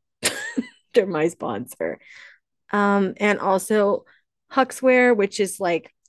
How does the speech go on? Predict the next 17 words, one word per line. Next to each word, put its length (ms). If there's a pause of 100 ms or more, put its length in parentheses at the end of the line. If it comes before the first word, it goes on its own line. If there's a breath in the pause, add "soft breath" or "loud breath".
underwear 580 (680)
that 200
stops 400
you 100
from 320
having 420 (340 loud breath)
camel 360
toe. 260
It 140
stops 340
you 80
from, 320 (380 soft breath)
like, 180
sweating 800 (120)
at 160
the 80
gym. 560